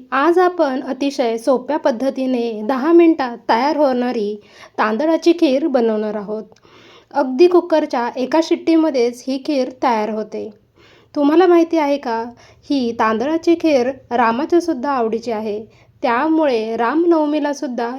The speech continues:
ही खीर बनवतात. आज आपण तांदळाची खीर बनवणार आहोत, पण साखर किंवा गूळ न वापरता. चला तर मग लगेच रेसिपीला सुरुवात करूया. इथे मी अर्धी वाटी तांदूळ घेतले आहेत.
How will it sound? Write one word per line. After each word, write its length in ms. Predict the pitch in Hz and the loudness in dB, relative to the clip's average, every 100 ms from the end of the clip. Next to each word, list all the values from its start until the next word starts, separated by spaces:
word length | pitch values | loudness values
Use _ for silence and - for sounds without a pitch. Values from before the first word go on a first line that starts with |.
| 262 | -4
ही 220 | 285 285 285 | -2 -2 -2
खीर 300 | 277 262 330 226 | -4 -4 -4 -4
बनवतात. 480 | 214 214 208 214 202 - - _ - | -4 -4 -8 -10 -12 -20 -20 _ -4
आज 300 | 262 320 349 | 0 2 2
आपण 420 | 359 349 254 240 | 2 2 0 0
तांदळाची 580 | 247 233 240 302 311 320 | 0 0 2 0 0 -2
खीर 280 | 311 269 254 | -2 -2 -2
बनवणार 480 | 233 247 262 285 285 | -2 -2 -2 -2 -2
आहोत, 340 | 269 233 202 202 - | -2 -4 -4 -6 -2
पण 280 | 254 214 220 - _ | -2 -2 -6 -12 _
साखर 600 | - 254 226 - 311 277 277 | -4 -2 -2 0 0 0 0
किंवा 200 | 311 302 | 0 2
गूळ 380 | 269 294 277 320 | 2 0 0 0
न 60 | |
वापरता. 760 | 247 226 214 214 220 220 202 208 - _ _ _ - | -2 -2 -4 -6 -8 -8 -10 -10 -18 _ _ _ -2
चला 240 | 285 349 359 | 2 2 4
तर 140 | 359 | 6
मग 320 | 349 320 277 262 | 6 4 0 -2
लगेच 340 | 269 277 285 | 0 0 2
रेसिपीला 720 | 285 277 294 277 262 226 226 240 - | -2 -2 -6 -6 -6 -6 -8 -12 -8
सुरुवात 360 | 254 226 208 208 | -6 -4 -6 -8
करूया. 320 | 220 220 208 220 _ _ _ _ _ _ _ - | -12 -12 -14 -18 _ _ _ _ _ _ _ -8
इथे 260 | 269 339 359 | -2 4 6
मी 320 | 349 277 269 269 | 6 4 -4 -4
अर्धी 320 | 254 233 302 | -4 -2 -2
वाटी 360 | 294 262 233 | -2 -4 -10
तांदूळ 400 | 233 247 226 240 | -6 -4 -4 -4
घेतले 300 | 269 277 240 | -4 -6 -6
आहेत. 320 | 233 226 208 | -8 -6 -8